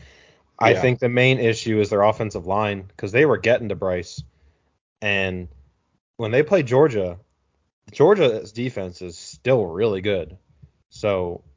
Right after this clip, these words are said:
Speaker 1: they're, they're probably gonna play them in the S E C championship, and that's what's gonna be the issue. But
Speaker 2: I think Georgia's just straight up better than Alabama
Speaker 1: They
Speaker 2: over
Speaker 1: are.
Speaker 2: the fir-, over the first two weeks,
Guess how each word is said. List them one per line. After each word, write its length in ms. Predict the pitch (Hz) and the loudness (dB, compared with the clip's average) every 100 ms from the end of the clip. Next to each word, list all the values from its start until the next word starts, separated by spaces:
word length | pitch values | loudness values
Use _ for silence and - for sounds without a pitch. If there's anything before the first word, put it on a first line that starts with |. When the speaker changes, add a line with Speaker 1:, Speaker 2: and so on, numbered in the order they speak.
| _ | _
Speaker 1:
they're, 400 | 98 143 143 135 | -2 2 2 0
they're 140 | 131 131 | 0 0
probably 320 | - 165 165 | 2 2 2
gonna 140 | 151 | -2
play 180 | 143 143 | 0 0
them 120 | 135 | 0
in 80 | 120 | -2
the 100 | 110 | -2
S 160 | 107 - | -4 -6
E 20 | |
C 180 | - 107 | -10 -8
championship, 720 | 104 95 95 90 - 95 - | -6 -6 -6 -8 -4 -6 -6
and 120 | 95 | -4
that's 240 | 95 90 90 | -2 -2 -4
what's 260 | 92 - | -6 -6
gonna 200 | - 98 | -6 -6
be 140 | 90 90 | -4 -6
the 160 | 87 | -2
issue. 300 | 92 - - - - _ _ - - | -2 -4 -14 -18 -20 _ _ -16 -4
But 220 | - 95 - | 2 2 4
Speaker 2:
I 160 | 156 | 2
think 320 | 214 247 185 107 | 6 4 4 2
Georgia's 360 | 139 127 107 | 2 2 0
just 160 | 117 - | -4 -4
straight 240 | 123 113 | 2 2
up 100 | 101 | 2
better 180 | 104 101 | 0 -2
than 120 | 92 | -4
Alabama 580 | 90 87 87 92 90 90 - _ _ _ - | -6 -6 -4 -4 -6 -10 -16 _ _ _ -4
Speaker 1:
They 220 | 113 120 | 4 8
Speaker 2:
over 100 | 208 | 8
Speaker 1:
are. 60 | 170 | 6
Speaker 2:
the 60 | 160 | 4
fir-, 200 | 226 - | 4 6
over 160 | 151 | 6
the 100 | 156 | 6
first 240 | 156 135 - | 6 2 0
two 140 | 117 | -4
weeks, 380 | 98 90 - | -4 -6 -12